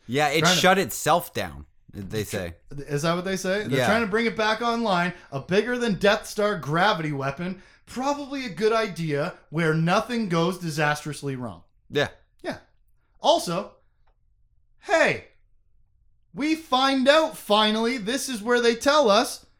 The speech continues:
Speaker 2: Leia resigned as chief of state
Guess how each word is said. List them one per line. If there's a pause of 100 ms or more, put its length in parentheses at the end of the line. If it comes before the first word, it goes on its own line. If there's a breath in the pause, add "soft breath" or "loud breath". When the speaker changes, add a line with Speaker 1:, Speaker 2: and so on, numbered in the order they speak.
(1600)
Speaker 2:
Leia
resigned
as
chief
of
state